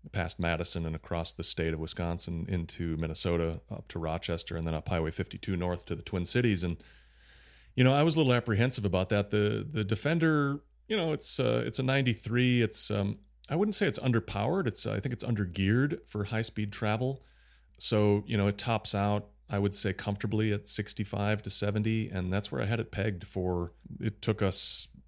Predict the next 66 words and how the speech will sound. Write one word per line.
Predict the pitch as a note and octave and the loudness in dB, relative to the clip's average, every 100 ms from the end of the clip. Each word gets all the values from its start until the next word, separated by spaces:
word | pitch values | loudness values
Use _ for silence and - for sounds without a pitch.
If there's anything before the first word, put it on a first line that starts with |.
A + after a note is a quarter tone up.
| - | -4
eight | G#2 G2+ | 2 4
hours | F#2+ G#2 A2 G2 | 4 4 2 0
of | F2 - | -4 -6
kind | F#2 | -4
of | F2 | -2
solid | - F2 F2+ | 0 0 0
driving | D#2+ F2 F#2+ G#2 | 0 0 2 0
with | F#2+ | 0
a | E2+ | -2
couple | G2+ E2+ | -4 -4
of | E2+ | -2
stops, | - F2+ F2+ - - | -2 0 -2 -2 -2
and, | F2 F2 - - - - | -2 -4 -8 -20 -14 -2
and | C3 | 0
it | |
was | F#3 | 0
hot | - F#2 - | 0 -2 -2
yesterday. | F2 - D#2+ | -6 -4 -4
I | D#2 | -2
mean, | D#2+ | -2
it | G2 | -2
was, | F#2 G#2 | -2 -2
uh, | G#2 G2+ | -4 -2
as | G2+ | -4
a | G2 | -2
lot | F2+ F#2 | 0 0
of | E2+ | 0
the | |
world | E2+ F#2+ G#2 G2 | 0 4 4 4
and | F2 | 2
a | |
lot | F#2 | 0
of | F2 | -2
the | |
country's | - G2+ G2+ E2+ | -2 -2 -2 -2
been | - | -2
experiencing. | E2 - F2 F#2 - - | -4 -4 -2 -2 -2 -6
I | D2+ | -4
mean, | F2+ | -4
it's | - | -4
been | F2 E2 | -4 -4
upper | G#2 G#2+ F2+ | -2 -2 -2
nineties, | D#2+ F#2 F#2+ E2+ D#2+ - - _ _ _ _ _ - | -2 0 0 0 -2 -4 -8 _ _ _ _ _ -8
uh, | F2+ F2 | -6 -4
around | F2 E2+ E2 | -2 -2 -2
here, | G2+ G2+ E2+ | 2 2 2
and | D#2+ | -2
so | - F2 | 0 0
it, | G2+ | 0
it | - B2+ | -4 -4
got | - - | -4 -4
hot | - G2+ A2+ | -2 0 0
as | G2 | 0
the | |
day | F#2+ A2 | 0 2
went | A2 | 2
on. | G#2+ C3+ | 0 0
But | - - | 0 -2
man, | A2 D3+ D3 | -4 -4 -2
that | B2+ - - | -4 -6 -12
truck, | - C3+ - | -6 -4 -2
I'm | G2 G2 | 0 0
so | - C#3 | 0 -2
proud | - G2+ A#2 | -2 -2 0
of | C3+ | -2
it. | - | -4